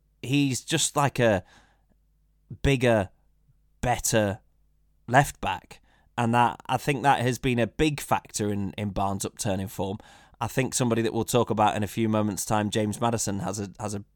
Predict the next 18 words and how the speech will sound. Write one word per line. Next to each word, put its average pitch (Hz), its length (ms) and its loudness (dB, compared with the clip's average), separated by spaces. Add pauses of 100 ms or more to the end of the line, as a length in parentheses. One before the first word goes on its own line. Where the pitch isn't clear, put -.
(120)
massive 113 480 -2
role 101 160 0
to - 100 -6
play 98 240 -2
in 95 120 -4
that 92 140 -6
as 95 160 -8
well. 95 380 -4 (480)
But 98 340 -2 (220)
yeah, 113 220 -4
Christensen 101 600 -4
is 92 140 -6
a 98 40 -4
very 110 440 0
strong, 104 600 -2 (320)
promising 107 480 2
start, 104 480 2
and, 98 400 -6